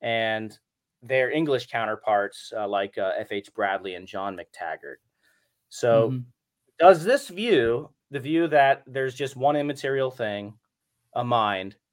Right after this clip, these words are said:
Speaker 1: nothing else, that's it, does that conflict with common sense? Well, what do you think, Zach? <laughs>
Speaker 2: I mean, I've never b-, actually believed that exists, so obviously. But no, no,
Speaker 1: <laughs>
Speaker 2: I've obviously had the same in-, <laughs> no, I've had this very same intuitions, like, there's obviously more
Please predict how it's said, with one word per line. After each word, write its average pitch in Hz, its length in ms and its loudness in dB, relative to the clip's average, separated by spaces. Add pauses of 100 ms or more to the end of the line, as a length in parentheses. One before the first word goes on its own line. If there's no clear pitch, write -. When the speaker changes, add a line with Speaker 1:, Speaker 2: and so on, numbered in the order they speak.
(360)
Speaker 1:
nothing 120 380 0
else, 95 460 -2 (840)
that's 131 300 2
it, 98 260 -2 (480)
does 123 160 -2
that 156 200 6
conflict 160 400 -2
with 147 280 -2 (300)
common 147 260 2
sense? 147 280 -4
Well, 131 160 -2
what 127 120 -2
do 127 60 -6
you 120 100 -6
think, 92 260 -10
Zach? 87 380 -8
<laughs> - 920 -12
Speaker 2:
I 160 100 6
mean, 175 120 6
I've 165 120 4
never 175 280 4
b-, 143 120 0
actually 139 300 4
believed 123 220 -6
that 107 100 -4
exists, - 400 -10
so 117 120 -6
obviously. - 600 -4 (160)
But - 180 -12 (100)
no, 156 180 2
no, 147 160 6
Speaker 1:
<laughs> - 0 -
Speaker 2:
I've 143 220 8
obviously 156 400 8
had 147 100 4
the 143 60 -4
same 165 180 -2
in-, 160 240 0
<laughs> 254 220 2
no, 190 120 10
I've 175 140 12
had 208 120 10
this 185 120 0
very 170 200 2
same 160 180 -4
intuitions, 131 480 -8
like, 123 120 -8
there's 131 140 -6
obviously 127 400 0
more 123 400 -4